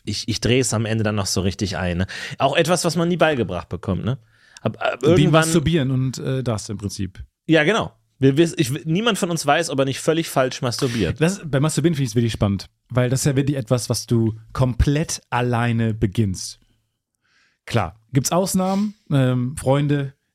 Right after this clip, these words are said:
Speaker 2: äh, Sleepover beim Buddy und man, äh, experimentiert oder whatever oder Keks, Wichsen, ich weiß nicht, ob diese ganzen Sachen, äh, Urban Myth sind oder so, ähm, gibt's alles, aber die ersten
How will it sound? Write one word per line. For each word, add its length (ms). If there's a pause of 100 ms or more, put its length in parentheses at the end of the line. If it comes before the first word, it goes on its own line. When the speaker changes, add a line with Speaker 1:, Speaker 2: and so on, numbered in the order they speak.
Speaker 2:
äh, 340
Sleepover 720
beim 320
Buddy 420
und 100
man, 300
äh, 260
experimentiert 500
oder 80
whatever 320
oder 200
Keks, 380
Wichsen, 360
ich 140
weiß 140
nicht, 100
ob 40
diese 160
ganzen 180
Sachen, 160 (400)
äh, 180
Urban 180
Myth 160
sind 200
oder 220
so, 340
ähm, 300 (380)
gibt's 240
alles, 420
aber 220
die 180
ersten 520